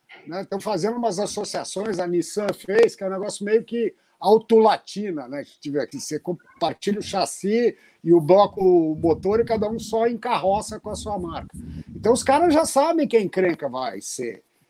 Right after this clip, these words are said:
vai ser forte, né? Eu acho que aí, <coughs> aí vamos ter problemas.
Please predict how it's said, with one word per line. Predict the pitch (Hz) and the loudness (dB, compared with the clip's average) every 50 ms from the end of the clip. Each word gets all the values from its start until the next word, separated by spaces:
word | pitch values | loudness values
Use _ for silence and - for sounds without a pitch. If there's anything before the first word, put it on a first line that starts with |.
| _ - | _ -4
vai | 139 - 131 | 0 0 0
ser | 113 - - 151 123 | 0 0 -2 -4 -4
forte, | - - 143 120 107 95 - - - - | -4 -6 -8 -8 -8 -8 -10 -12 -16 -16
né? | 110 113 104 101 76 | -16 -16 -16 -18 -18
Eu | 95 95 | -16 -12
acho | - - - - - | -12 -10 -10 -10 -6
que | - 202 220 226 233 233 220 202 170 127 98 80 - _ _ _ _ _ _ _ _ - - - - - - - _ _ _ _ - | -2 0 0 2 4 4 4 4 2 0 0 -4 -10 _ _ _ _ _ _ _ _ -20 -20 -20 -20 -20 -20 -20 _ _ _ _ -2
aí, | - 143 143 143 151 170 185 214 240 - - - | 4 6 6 8 8 6 6 4 2 0 4 4
<coughs> | - - - - - - 220 185 | 4 4 4 2 4 6 6 6
aí | 160 165 170 - 196 220 202 208 220 - 156 147 _ - | 6 6 4 4 4 0 0 -4 -12 -14 -18 -18 _ -10
vamos | 139 147 165 160 165 151 | -4 -2 -2 0 -2 -2
ter | 156 - 175 - | 0 0 -2 0
problemas. | - 175 160 139 131 123 110 101 95 - - - - - | 2 0 0 2 0 -2 -4 -6 -12 -18 -20 -20 -20 -20